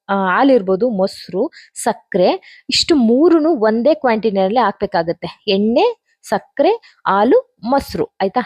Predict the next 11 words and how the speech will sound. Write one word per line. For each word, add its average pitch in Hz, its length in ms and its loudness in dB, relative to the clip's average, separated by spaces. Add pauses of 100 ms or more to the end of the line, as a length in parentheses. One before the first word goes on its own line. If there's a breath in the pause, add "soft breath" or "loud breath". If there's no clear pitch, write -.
ಇದೆಲ್ಲ 202 380 2
ಕಾಲ್ 214 280 0
ಭಾಗದಷ್ಟು 190 440 -2
ಹಾಕ್ಬೇಕು. - 420 -6 (300 soft breath)
ಒಂದ್ 233 220 0
ಭಾಗದಷ್ಟು 202 480 0
ರವೆ 180 260 2
ತಗೊಂಡ್ರೆ 214 540 0
ಇದ್ 220 160 -4
ನಾಲ್ಕು 247 600 0
ನಾವು 208 340 0